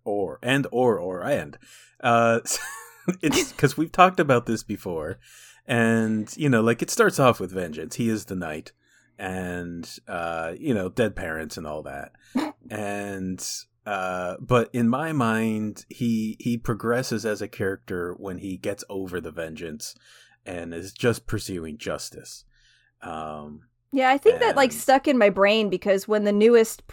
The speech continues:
Speaker 2: uh, trailer came out for Robert Patterson, Pat-, <laughs> Patterson's
Speaker 1: Pat-
Speaker 2: Batman,
Speaker 1: Yeah.
Speaker 2: Patterson's Batman, he was all like, "I'm vengeance," or whatever, and I was just like, "Nah, it's
Speaker 1: Right.
Speaker 2: justice."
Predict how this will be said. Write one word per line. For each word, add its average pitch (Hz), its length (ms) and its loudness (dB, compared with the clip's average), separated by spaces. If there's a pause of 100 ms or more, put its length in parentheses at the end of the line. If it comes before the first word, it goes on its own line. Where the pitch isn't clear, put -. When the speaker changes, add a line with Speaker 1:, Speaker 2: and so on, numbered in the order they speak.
Speaker 2:
uh, 180 320 4
trailer 214 460 4
came 208 260 0
out 196 340 4
for 175 640 0 (320)
Robert 175 300 2
Patterson, 180 600 -2 (220)
Pat-, 175 300 -2 (240)
<laughs> - 260 -18
Patterson's 294 920 2
Speaker 1:
Pat- 226 60 0 (240)
Speaker 2:
Batman, 254 440 2
Speaker 1:
Yeah. - 80 -20 (320)
Speaker 2:
Patterson's 254 840 4
Batman, 233 560 2 (300)
he 233 160 2
was 214 140 6
all 190 100 8
like, 185 220 0
"I'm 277 320 0
vengeance," 302 960 -2
or 190 100 2
whatever, 180 420 0
and 180 120 0
I 185 40 4
was 202 160 0
just 240 140 -4
like, 226 180 2
"Nah, 320 260 6
it's 214 100 -2
Speaker 1:
Right. - 80 -8
Speaker 2:
justice." - 680 4